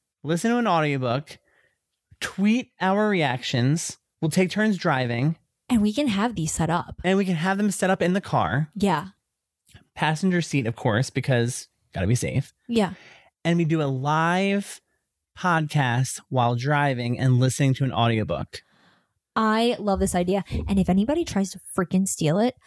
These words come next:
Speaker 2: I will literally find you.
Speaker 1: Ooh.
Speaker 2: You will not be able to run away. So don't you even think. It's trademark now.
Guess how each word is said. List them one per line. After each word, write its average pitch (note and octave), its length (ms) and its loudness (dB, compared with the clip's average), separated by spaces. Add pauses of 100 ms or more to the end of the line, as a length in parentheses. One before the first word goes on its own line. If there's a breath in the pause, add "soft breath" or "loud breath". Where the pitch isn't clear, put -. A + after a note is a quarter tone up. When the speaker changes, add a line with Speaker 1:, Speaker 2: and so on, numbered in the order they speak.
(180 soft breath)
Speaker 2:
I G3+ 100 2
will B3+ 220 0
literally F3+ 380 2
find C#3 400 -2
you. - 160 -12 (120)
Speaker 1:
Ooh. A4+ 420 2
Speaker 2:
You C4 100 4
will D4 180 2
not G3 240 0
be A3 200 2
able F#3 160 0
to F#3 100 -2
run F3+ 160 2
away. E3+ 240 2
So F#3+ 160 0
don't F#3+ 260 0
you C4+ 100 0
even A#3 260 0
think. E3+ 360 -2
It's - 220 -2
trademark F3+ 540 0
now. D#3 320 -8